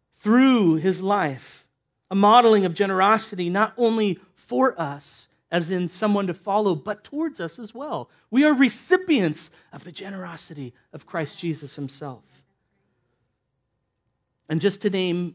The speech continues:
a few, generosity of grace we have been recipients of. John one, right?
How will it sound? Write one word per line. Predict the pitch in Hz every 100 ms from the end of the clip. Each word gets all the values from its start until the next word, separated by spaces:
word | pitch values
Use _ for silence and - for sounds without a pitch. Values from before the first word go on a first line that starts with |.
| -
a | 160
few, | 196 190 156 123 123 _ _ _ _ _ _ _ -
generosity | 190 190 190 190 - 185
of | 175 147
grace | 180 185 160 - - - - _ _ _ _ _ _ _ _
we | 165 147
have | 151
been | 156 151
recipients | 143 - 143 143 123 -
of. | 117 107 _ _ _ _ _ _ _ _ _ _ _ _ _ _ _ _ _ _
John | - 151 151
one, | 151 147 120 110 _ _ _ _ _ _ _
right? | 143 185 269